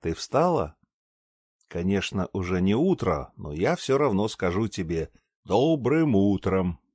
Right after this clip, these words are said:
«Господи, ну откуда ты все знаешь?» «Такое впечатление, что ты читаешь мои мысли. Ты где?» «Уехал по делам, которые мы с тобой обсуждали недавно». Столько всего накопилось, столько и успеваю бросать людей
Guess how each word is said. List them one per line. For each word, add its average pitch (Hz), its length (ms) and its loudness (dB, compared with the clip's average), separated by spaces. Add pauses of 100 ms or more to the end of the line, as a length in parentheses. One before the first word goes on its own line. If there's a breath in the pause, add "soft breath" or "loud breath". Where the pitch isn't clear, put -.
(240)
«Господи, 92 880 0
ну 107 180 0
откуда 190 360 2
ты 151 140 0
все 147 260 0
знаешь?» 101 680 -2 (640)
«Такое 196 380 2
впечатление, 104 840 -2
что 80 200 -4
ты 120 140 -4
читаешь 110 600 -2
мои 117 220 0
мысли. 123 600 -2 (260)
Ты 156 120 -2
где?» 139 400 0 (460)
«Уехал 139 560 4
по 113 120 2
делам, 98 400 4
которые 92 400 0
мы 85 100 0
с - 100 -8
тобой 98 340 2
обсуждали 85 720 -2
недавно». 80 720 -2 (260)
Столько - 680 0
всего 98 340 4
накопилось, 117 680 2
столько 139 540 -2
и - 180 -4
успеваю 87 760 0
бросать 95 560 -2
людей 101 520 -4